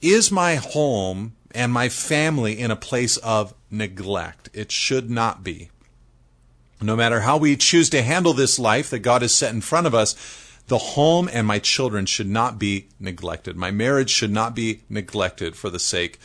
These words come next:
of career. He also talks about being kind. This, uh, speaks of being good and useful.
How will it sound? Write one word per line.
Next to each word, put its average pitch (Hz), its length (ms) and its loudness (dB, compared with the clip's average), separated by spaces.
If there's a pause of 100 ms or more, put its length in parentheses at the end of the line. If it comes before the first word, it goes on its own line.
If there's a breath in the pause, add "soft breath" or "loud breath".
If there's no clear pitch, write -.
(180 loud breath)
of - 160 -10
career. 87 520 -8 (1080 soft breath)
He 165 100 -2
also 208 240 4
talks 131 360 2
about 107 260 0
being 110 240 -4
kind. 98 640 -8 (800)
This, - 420 2 (400 soft breath)
uh, 113 300 -6
speaks - 440 0
of 135 100 0
being 123 280 0
good 117 460 2
and 95 180 -2
useful. 110 640 -2